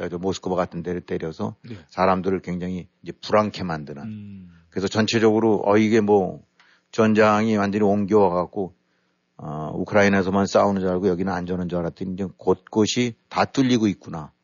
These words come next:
Speaker 2: 음.
Speaker 1: 아, 그러므로 인해서 불안 심리, 그다음에 군부 내에서의 어떤 동요, 이런 것들을 노리는 것 같은데. 어쨌든 지금 그 이런 식의 전-,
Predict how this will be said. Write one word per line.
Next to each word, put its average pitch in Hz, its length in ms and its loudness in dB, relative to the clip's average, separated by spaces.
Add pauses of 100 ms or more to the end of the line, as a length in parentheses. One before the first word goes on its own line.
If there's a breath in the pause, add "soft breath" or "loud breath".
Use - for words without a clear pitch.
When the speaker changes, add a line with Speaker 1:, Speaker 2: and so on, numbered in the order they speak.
Speaker 2:
음. 98 280 -14
Speaker 1:
아, 85 300 -4
그러므로 98 360 0
인해서 90 340 -2
불안 98 320 2
심리, 90 560 -6 (400)
그다음에 87 340 -4
군부 98 320 -2
내에서의 90 500 0
어떤 87 240 -4
동요, 87 600 -4
이런 92 200 0
것들을 90 520 -2
노리는 90 380 -4
것 90 80 -6
같은데. 87 440 -10 (580)
어쨌든 117 300 2
지금 113 400 2 (600)
그 98 580 2
이런 123 380 4
식의 120 280 2
전-, 110 360 2